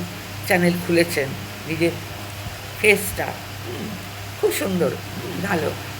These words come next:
বেশ ভালো, বড় টিপ, বড় চশমা, আর এলো-, এলোকেশি চুল, হ্যাঁ,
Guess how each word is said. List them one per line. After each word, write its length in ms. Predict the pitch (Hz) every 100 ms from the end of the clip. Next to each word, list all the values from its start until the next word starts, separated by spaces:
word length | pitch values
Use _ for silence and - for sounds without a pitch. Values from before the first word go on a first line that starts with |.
| -
বেশ 120 | 175 175
ভালো, 260 | 185 180 180 - - -
বড় 220 | 160 170 175 170
টিপ, 460 | 160 156 - -
বড় 160 | 143 156 156 -
চশমা, 440 | 151 131 - 160 139 135 - - - - -
আর 380 | - 71 67 65 67 - 131 - - - - - - - - - - - - - - - - -
এলো-, 460 | 170 175 175 -
এলোকেশি 520 | 170 185 180 190 185 175 -
চুল, 320 | 175 165 156 156
হ্যাঁ, 300 | 127 85